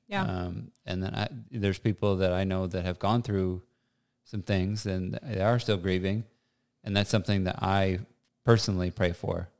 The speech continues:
Speaker 1: Mm-hmm.
Speaker 2: is that they would continue to surround themselves with people that love them.
Speaker 1: Yeah.
Speaker 2: 'Cause they may have lost a loved one, but there's others that are around them that still love them.
Speaker 1: Yep.
Speaker 2: Um, the next one,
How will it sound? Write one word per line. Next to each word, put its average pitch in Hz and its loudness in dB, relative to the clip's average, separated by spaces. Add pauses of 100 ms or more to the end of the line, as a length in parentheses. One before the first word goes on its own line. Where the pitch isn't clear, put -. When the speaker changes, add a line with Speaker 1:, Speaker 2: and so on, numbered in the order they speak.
(120)
Speaker 1:
Mm-hmm. 214 0
Speaker 2:
is 95 2
that 95 -2
they 92 2
would 92 0
continue 101 -2
to - -6
surround 92 0
themselves 90 -2
with 92 -4
people 92 -4
that - -6
love 85 -8
them. 80 -6 (180)
Speaker 1:
Yeah. 202 -6 (540)
Speaker 2:
'Cause 90 -2 (320)
they 101 0
may 92 4
have 90 0
lost 90 0
a - -2
loved 85 0
one, 85 -4
but - -8
there's 87 -4
others 87 -2
that 90 -4
are 85 0
around 85 -2
them 82 -2
that - -6
still 87 -2
love 82 -6
them. 80 -6 (180)
Speaker 1:
Yep. - -4 (800)
Speaker 2:
Um, 87 0 (800)
the 117 0
next 107 2
one, 107 2